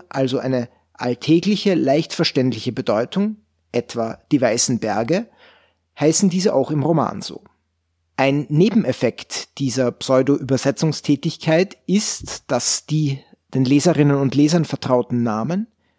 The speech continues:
etwa Samwise Gamgee oder Bilbo Baggins, ihrerseits als für Lord of the Rings spezifisch angefertigte Anpassungen bezeichnet werden.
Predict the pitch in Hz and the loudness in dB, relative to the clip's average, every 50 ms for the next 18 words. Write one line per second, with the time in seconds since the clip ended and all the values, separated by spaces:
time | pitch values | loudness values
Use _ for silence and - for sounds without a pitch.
0 | _ _ _ _ _ _ _ _ - 131 - - 135 127 117 - - - - - | _ _ _ _ _ _ _ _ -8 -6 -6 -2 0 0 0 -2 -4 -4 0 2
1 | 127 120 120 120 120 117 117 113 110 123 - 135 120 117 127 131 123 135 165 175 | 4 4 4 2 2 0 0 -2 -4 -2 0 0 2 2 2 2 2 2 2 2
2 | 185 190 - 135 123 131 123 117 113 - - 139 127 117 127 117 - 131 127 135 | 0 -2 -2 -4 -4 -4 -4 -6 -4 -2 0 0 2 2 0 0 2 2 2 4
3 | 156 170 196 214 202 - - - - - _ _ - - 214 220 175 143 131 - | 4 4 4 2 0 -2 -8 -10 -14 -20 _ _ 0 2 2 4 4 2 0 0
4 | - 127 117 120 120 - - - - - 123 127 131 127 - - - - - 143 | 2 2 2 2 0 -4 -10 -8 -4 -2 0 0 0 -2 -4 -8 -8 -4 0 2
5 | 135 135 131 127 - 135 131 127 123 131 - - 151 135 131 151 160 180 180 - | 4 4 2 2 0 -2 -2 0 -2 -4 -6 -2 0 2 4 4 4 4 2 0
6 | - - - - - - 120 - - - 226 220 - - 143 131 - - - 131 | -6 -8 -10 -8 -8 -8 -8 -6 0 2 2 2 2 2 0 0 0 -4 -2 -2
7 | 135 143 143 156 - - 139 127 - - - - 143 - - - - 151 165 165 | -2 -2 -2 -2 -2 -2 -2 -2 -2 -6 -6 -8 -8 -8 -4 -2 0 0 0 -2
8 | - 160 151 - - - 190 185 185 190 208 202 - - - - _ - 156 - | -2 -2 -2 -2 -2 -4 -2 -2 0 -2 -4 -6 -8 -18 -20 -16 _ -8 -4 0
9 | - 120 104 - - 104 98 - - - - - - | 0 0 0 0 -6 -8 -10 -10 -10 -12 -12 -12 -14